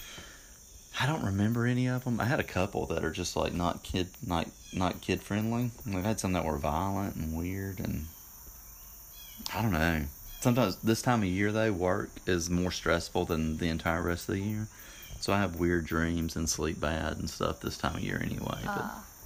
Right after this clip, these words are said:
Speaker 1: it's okay. It's not
Speaker 2: Maybe
Speaker 1: bothering me or
Speaker 2: that has
Speaker 1: anything. It's
Speaker 2: something
Speaker 1: just
Speaker 2: to do with
Speaker 1: maybe
Speaker 2: the
Speaker 1: I'm a little
Speaker 2: cat
Speaker 1: tired.
Speaker 2: balls.
Speaker 1: Nah.
Speaker 2: Because you have to sleep right by the cat balls.
Speaker 1: I've been moving the cat bowl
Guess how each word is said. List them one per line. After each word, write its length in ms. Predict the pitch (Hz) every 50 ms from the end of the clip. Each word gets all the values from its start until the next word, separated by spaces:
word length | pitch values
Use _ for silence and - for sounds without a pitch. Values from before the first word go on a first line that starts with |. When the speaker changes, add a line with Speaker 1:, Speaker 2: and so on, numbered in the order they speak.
| - - -
Speaker 1:
it's 120 | 214 -
okay. 320 | 190 - - - 78 78 87 - - - - - - - - - - - - - - - - - - -
It's 160 | 110 120 -
not 120 | - 92 82
Speaker 2:
Maybe 60 | 78
Speaker 1:
bothering 280 | 82 82 90 82 82 76
me 60 | 76
or 20 | 76
Speaker 2:
that 120 | 76 73
has 200 | 73 73 78 -
Speaker 1:
anything. 260 | 76 73 76 78 78
It's 80 | 87 -
Speaker 2:
something 100 | - - 82 78
Speaker 1:
just 100 | - -
Speaker 2:
to 80 | - 254
do 80 | 262
with 100 | - -
Speaker 1:
maybe 140 | 80 80 76
Speaker 2:
the 60 | 78
Speaker 1:
I'm 100 | 76 -
a 40 | -
little 140 | 73 73 69 -
Speaker 2:
cat 80 | - -
Speaker 1:
tired. 220 | - - 76 71
Speaker 2:
balls. 300 | - 196 180 - - - - - - - - - - - - - - - -
Speaker 1:
Nah. 320 | 139 143 160 160 170 170 165 147
Speaker 2:
Because 180 | 240 240 240
you 80 | 240 285
have 120 | 294 294 294
to 120 | 262 240
sleep 420 | 214 - - 247 262 254 233 - -
right 300 | 202 208 220 240 233 233
by 200 | 247 220 220 214
the 80 | 196
cat 360 | 185 - - 202 190 - -
balls. 220 | - - - - -
Speaker 1:
I've 140 | - 110 117
been 140 | 120 110 98
moving 240 | 87 85 85 - -
the 80 | - -
cat 280 | - - 85 - -
bowl 240 | - 90 - - -